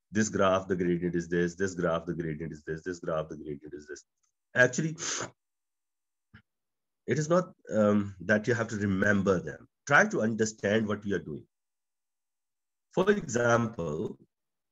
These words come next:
on y-axis, you have quantity y, and on x-axis, you have quantity x. And when you are finding gradient, you are dividing rise with run. So you're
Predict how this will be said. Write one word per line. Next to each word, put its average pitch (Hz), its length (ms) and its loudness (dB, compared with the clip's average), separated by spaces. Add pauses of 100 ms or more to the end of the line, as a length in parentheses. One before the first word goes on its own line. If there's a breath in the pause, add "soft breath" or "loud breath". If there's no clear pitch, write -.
(120)
on 120 240 6
y-axis, 117 680 4
you 107 220 -4
have 101 360 0 (1400)
quantity 110 400 -2
y, 117 320 -2 (540)
and 104 340 -2
on 107 180 -4
x-axis, 117 540 0
you 110 80 0
have 101 220 2
quantity 87 440 -2
x. 113 360 0
And 98 120 -2
when 113 120 2
you 123 100 0
are 120 40 -2
finding 113 400 0
gradient, 117 460 0 (360 soft breath)
you 110 100 6
are 117 40 8
dividing 113 500 4
rise 104 400 2
with 123 160 -2
run. 135 360 4
So - 240 -6
you're 123 280 -4